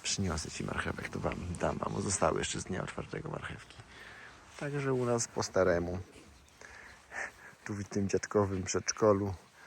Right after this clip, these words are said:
Jedni sobie stoją, inni sobie leżą. Ej,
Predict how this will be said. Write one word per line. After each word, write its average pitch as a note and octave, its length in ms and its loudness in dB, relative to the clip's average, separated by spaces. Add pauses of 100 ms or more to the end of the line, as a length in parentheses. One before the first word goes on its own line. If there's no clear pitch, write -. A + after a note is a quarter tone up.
(520)
Jedni A#2 360 8
sobie F2+ 320 4
stoją, B2 580 12 (100)
inni G#2 240 6
sobie F#2+ 320 2
leżą. A#2 560 10 (800)
Ej, G#2 280 0